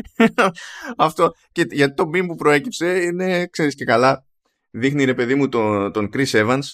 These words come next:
χωρίς να είναι ντυμένος Captain America, ε, να κρατάει, ξέρω εγώ,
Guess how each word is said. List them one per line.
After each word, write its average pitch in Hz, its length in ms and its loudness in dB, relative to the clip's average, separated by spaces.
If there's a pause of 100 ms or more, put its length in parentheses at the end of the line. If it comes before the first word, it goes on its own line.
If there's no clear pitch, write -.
χωρίς 127 300 0
να 139 180 2
είναι 95 560 -2
ντυμένος 104 560 2
Captain 95 240 -2
America, 90 460 -2 (680)
ε, 127 720 -2 (440)
να 120 160 -6
κρατάει, 117 960 0
ξέρω 120 200 -6
εγώ, 104 800 0